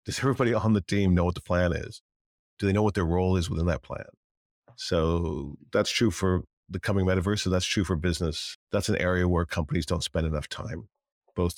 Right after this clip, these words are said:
on in-house and the, um, outside facing. Otherwise, in Ray Metaverse, again, I think we've talked about it. There's skill and talent inside the company. Listen to the people who have grown up as digital natives, who their expectation is that their whole life is gonna be online all the time, everywhere.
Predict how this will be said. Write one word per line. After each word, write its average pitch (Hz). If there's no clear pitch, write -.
on 90
in-house 85
and 85
the, 87
um, 82
outside -
facing. -
Otherwise, 123
in 117
Ray 104
Metaverse, 131
again, 95
I 65
think 92
we've 92
talked 90
about 78
it. -
There's 101
skill 104
and 92
talent 92
inside 87
the 76
company. 85
Listen 90
to 90
the 85
people 87
who 95
have 78
grown 87
up 87
as 85
digital 85
natives, 80
who 82
their 85
expectation 87
is 80
that 82
their 78
whole 90
life 82
is 85
gonna 82
be 85
online 80
all 80
the 87
time, 87
everywhere. 85